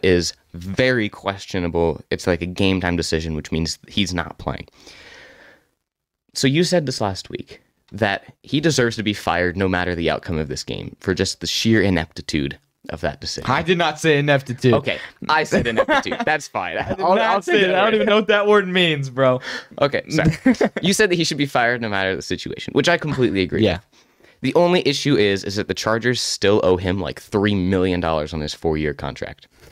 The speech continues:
Speaker 1: So when he gets fired and he's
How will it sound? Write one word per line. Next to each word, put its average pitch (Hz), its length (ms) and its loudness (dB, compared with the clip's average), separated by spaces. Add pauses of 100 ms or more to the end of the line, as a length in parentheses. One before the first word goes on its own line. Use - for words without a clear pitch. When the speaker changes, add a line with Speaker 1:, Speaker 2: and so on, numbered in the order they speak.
(440)
Speaker 1:
So 151 360 2
when 190 340 2
he 175 180 -4
gets 131 240 -2
fired - 420 -6 (400)
and 104 100 -4
he's 98 360 0